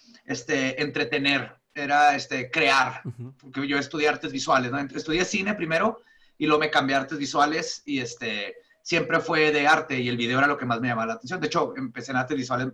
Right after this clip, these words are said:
Speaker 1: porque tenían programa de video.
Speaker 2: Ujú.
Speaker 1: Este, pero siempre supe que quería producir cosas creativas para que la gente,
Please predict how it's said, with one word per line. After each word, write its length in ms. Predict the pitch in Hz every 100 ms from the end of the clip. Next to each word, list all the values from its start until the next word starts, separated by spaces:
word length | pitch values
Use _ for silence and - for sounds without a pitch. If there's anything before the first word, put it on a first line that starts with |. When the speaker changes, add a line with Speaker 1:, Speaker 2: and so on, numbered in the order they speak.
| _
Speaker 1:
porque 360 | 127 123 113 107
tenían 360 | 120 117 117 113
programa 340 | 123 120 117
de 80 | 113
video. 240 | 104 123
Speaker 2:
Ujú. 240 | 120 117 131 _ _ _ _ -
Speaker 1:
Este, 500 | 131 - 127 117 -
pero 140 | 151
siempre 320 | - 170 160 180
supe 320 | 196 185 185
que 160 | 180 -
quería 560 | 139 139 151 160 156 -
producir 800 | 160 131 117 - 165 160 151 147
cosas 320 | - 147 160 -
creativas 840 | 139 127 - 143 139 - - _
para 220 | 139 127
que 120 | 123 117
la 120 | 110
gente, 920 | - 123 127 135 135 131 127 113 95